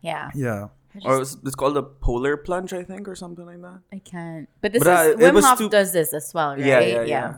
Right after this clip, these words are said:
Speaker 2: Yeah.
Speaker 3: So, so I used to go to this place. I actually, we should go sometime. It's, um, in Al Quoz.
Speaker 2: The cryo place?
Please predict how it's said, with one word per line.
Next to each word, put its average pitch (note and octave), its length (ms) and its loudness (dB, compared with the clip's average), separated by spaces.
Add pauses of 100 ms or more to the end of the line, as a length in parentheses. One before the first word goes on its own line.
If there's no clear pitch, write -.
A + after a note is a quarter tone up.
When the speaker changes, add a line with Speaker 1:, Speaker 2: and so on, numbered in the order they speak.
(100)
Speaker 2:
Yeah. A#2 100 -10
Speaker 3:
So, F3 340 2
so - 140 -2
I D#3+ 60 4
used F3 240 -6
to A3 60 -8
go F#3 140 -4
to F3+ 100 -10
this E3+ 140 -6
place. D3 380 -2
I C#3+ 200 4
actually, D3+ 320 0
we D3 180 -2
should D#3+ 160 0
go D#3 120 2
sometime. C3+ 500 0
It's, A#2+ 300 -2
um, A#2+ 380 4
in B2 120 2
Al B2+ 120 2
Quoz. D#3+ 260 0
Speaker 2:
The B2+ 80 2
cryo C3 420 2
place? B2 460 -8